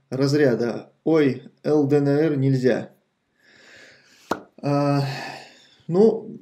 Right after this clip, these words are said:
я, честно говоря, не читал комментарии, не знаю, а, кто как там высказывается. А, я свою точку зрения, и,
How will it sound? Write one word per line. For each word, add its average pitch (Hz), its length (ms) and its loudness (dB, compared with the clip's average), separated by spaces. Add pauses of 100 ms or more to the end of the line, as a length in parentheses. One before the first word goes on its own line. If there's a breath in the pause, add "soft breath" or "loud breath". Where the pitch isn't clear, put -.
(1400 soft breath)
я, 135 180 0
честно 131 240 -6
говоря, 113 160 -6
не 117 120 -6
читал 127 300 -10
комментарии, 147 480 -8
не 117 140 -12
знаю, - 300 -16 (600)
а, - 340 -14
кто - 200 -12
как - 160 -14
там - 140 -14
высказывается. 151 640 -6 (600 loud breath)
А, 135 160 -4
я 156 340 4 (920)
свою 143 360 4
точку 139 280 0
зрения, 123 540 2
и, 120 460 -4